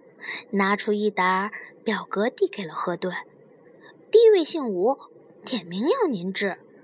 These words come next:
”“吴什么？”“名字常常能透露出讯息。”“嗯，不是口天吴，是一无所有的无。”白老师约的访客，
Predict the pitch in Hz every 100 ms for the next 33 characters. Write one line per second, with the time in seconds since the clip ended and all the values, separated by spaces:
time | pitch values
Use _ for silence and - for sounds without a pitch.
0 | - - - - - - - - - -
1 | - - 277 - 233 220 254 247 - -
2 | - - - - - - - - - -
3 | - - - - - - - - - 220
4 | 208 233 247 214 202 - 202 214 185 202
5 | - 220 196 196 - 220 233 196 - -
6 | 240 - - - - - - - - -
7 | - - 269 277 262 262 - - - -
8 | 262 247 294 - 571 - 202 202 196 196
9 | 180 175 - - - - - - - 214
10 | 202 175 - - - - 294 247 226 226
11 | 214 247 277 - 240 277 180 151 156 -
12 | - - - - - - 311 196 294 508
13 | 277 - 202 202 214 208 202 - 165 180
14 | - 190